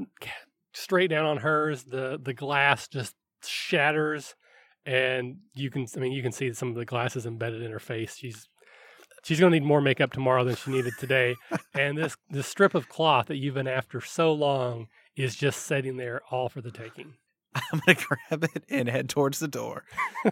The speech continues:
Speaker 1: <laughs> All right.
Speaker 2: I'll pull the knife out of my leg as I do. <laughs>
Speaker 1: So you pull the knife free.
Speaker 2: And
Speaker 1: You're,
Speaker 2: drop it.
Speaker 1: you're, uh, trailing a, a, a s-, line of blood behind you as you half run, half hobble down this hallway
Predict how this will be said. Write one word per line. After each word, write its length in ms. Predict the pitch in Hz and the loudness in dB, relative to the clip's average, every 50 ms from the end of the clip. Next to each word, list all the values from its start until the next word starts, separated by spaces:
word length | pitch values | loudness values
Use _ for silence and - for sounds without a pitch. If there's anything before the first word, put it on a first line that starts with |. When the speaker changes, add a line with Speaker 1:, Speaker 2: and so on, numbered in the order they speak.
| - - | 2 4
Speaker 1:
<laughs> 540 | 320 - - _ - - - - 165 - | 2 2 2 _ -16 -14 -12 -12 -4 4
All 140 | - 185 196 | 8 10 10
right. 160 | 180 160 143 - | 10 10 6 4
Speaker 2:
I'll 100 | - 175 | 0 0
pull 160 | 156 185 196 190 | 4 4 6 6
the 80 | 170 | 8
knife 220 | 151 151 151 143 135 | 8 8 8 10 10
out 120 | 135 127 120 | 8 8 8
of 60 | 117 | 6
my 80 | 117 | 6
leg 220 | 117 113 113 113 110 | 6 6 4 4 4
as 100 | 113 117 | 4 4
I 100 | 117 110 | 2 2
do. 220 | 107 113 117 117 - | 4 4 4 4 4
<laughs> 60 | - - - - - _ _ _ - | 2 -4 -12 -16 -18 _ _ _ -4
Speaker 1:
So 60 | 131 | -2
you 100 | 151 - | -2 2
pull 180 | - 208 214 214 | 6 8 8 8
the 80 | 190 | 10
knife 240 | 208 202 185 185 151 | 8 8 8 6 4
free. 460 | - - 185 180 175 170 165 151 127 - | 2 2 2 4 4 4 2 0 -4 -8
Speaker 2:
And 80 | - 139 | -6 -2
Speaker 1:
You're, 100 | 147 156 | 2 2
Speaker 2:
drop 280 | 156 143 107 107 110 | 4 4 2 0 -2
it. 140 | 113 107 - _ - | -4 -6 -6 _ -6
Speaker 1:
you're, 280 | 143 151 151 151 147 | -2 0 2 2 2
uh, 260 | 139 139 131 131 139 143 147 | 0 0 -2 -4 -8 -10 -10
trailing 440 | - - - 170 170 175 175 175 170 | -12 0 4 4 6 6 6 4 4
a, 120 | 151 135 - - - | 2 0 -2 -4 -8
a, 280 | 143 135 127 127 123 120 - _ - _ _ - | -10 -8 -8 -8 -10 -12 -16 _ -20 _ _ -14
a 80 | 135 127 120 - | -12 -12 -14 -18
s-, 120 | - - _ _ _ - | -20 -20 _ _ _ -10
line 320 | 165 135 143 147 151 156 | -8 -2 0 2 2 2
of 100 | 147 123 | 0 -4
blood 320 | 113 139 131 135 143 147 127 | -4 0 2 2 2 2 2
behind 400 | 123 127 - 143 143 147 143 127 | -2 -2 0 -2 -2 -2 -4 -4
you 160 | 143 147 135 | -4 -4 -4
as 120 | 131 120 | -4 -4
you 160 | 127 139 131 123 | -4 -6 -6 0
half 320 | - 143 143 143 - - | 4 4 4 4 4 0
run, 180 | 143 143 139 - | 0 0 0 0
half 260 | - 139 135 135 - | 2 2 0 0 0
hobble 360 | - - 135 135 131 131 135 | -2 -2 -2 -2 -2 -4 -6
down 200 | 123 131 127 127 | -6 -6 -6 -6
this 120 | 131 123 - | -6 -8 -8
hallway 540 | - 143 131 131 131 131 127 127 123 123 | -6 -6 -4 -2 -2 -2 -2 -4 -4 -6